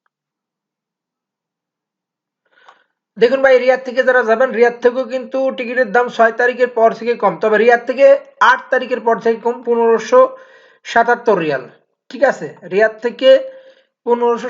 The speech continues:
সাতাত্তর রিয়াল আট তারিখের পর থেকে। তো আট তারিখের পর থেকে আপনারা নেবেন, রিয়াদ থেকে আট তারিখের পর টিকিটের দাম কম। আমি দেখুন দেখাচ্ছি, যেহেতু রিয়াদ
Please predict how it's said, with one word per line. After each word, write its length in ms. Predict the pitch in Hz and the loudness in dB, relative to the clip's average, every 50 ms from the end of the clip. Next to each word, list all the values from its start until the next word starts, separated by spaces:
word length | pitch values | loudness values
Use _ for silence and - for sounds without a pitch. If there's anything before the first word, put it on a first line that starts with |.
| - - | -8 -8
সাতাত্তর 360 | 233 - 240 220 - 247 240 240 | -6 -6 -6 -2 0 0 0 2
রিয়াল 180 | 247 247 247 247 - 185 | 2 2 2 2 2 2
আট 100 | 214 208 - - | 0 0 -2 -4
তারিখের 300 | 240 226 208 214 233 233 - 233 | -4 -4 -2 -2 -2 -2 0 2
পর 100 | 214 208 180 - - | 2 2 2 0 -6
থেকে। 200 | 165 - - 139 - - - | -10 -12 -12 -16 -18 -6 -4
তো 40 | 208 170 202 | 0 0 0
আট 100 | 220 220 - | 0 0 -2
তারিখের 280 | 262 240 240 226 247 226 - 240 | -2 -2 -2 -2 -4 -2 0 0
পর 100 | 240 240 233 - | 0 0 0 -4
থেকে 160 | 247 226 247 240 | -4 0 0 0
আপনারা 200 | 233 220 214 196 185 175 | 0 0 -2 -2 -2 -4
নেবেন, 220 | 160 165 220 - - - _ _ _ 208 | -6 -6 -8 -8 -8 -16 _ _ _ -6
রিয়াদ 200 | 208 233 226 214 226 - | 0 0 0 0 0 -4
থেকে 140 | 240 226 226 226 | -2 0 2 0
আট 80 | 220 220 - 233 | 0 0 -4 -4
তারিখের 280 | 220 226 208 226 214 - | -4 -2 -2 -4 -2 0
পর 100 | 226 233 226 233 | 0 0 0 -2
টিকিটের 300 | 220 208 214 220 196 175 | -6 -6 -6 -6 -2 -2
দাম 120 | 202 196 185 - | -4 -4 -2 -4
কম। 140 | 180 185 190 - - _ _ _ _ _ _ _ _ - _ - | -6 -6 -6 -8 -14 _ _ _ _ _ _ _ _ -18 _ -12
আমি 120 | 180 196 196 208 | -10 -6 -6 -6
দেখুন 180 | 208 214 214 190 | -6 -6 -6 -4
দেখাচ্ছি, 320 | 196 196 202 202 - - 240 240 226 185 | -4 -4 -4 -6 -8 -10 -8 -8 -4 -2
যেহেতু 200 | 214 220 220 233 | -2 -2 -2 -2
রিয়াদ 240 | 220 214 214 214 214 | 0 0 0 0 -2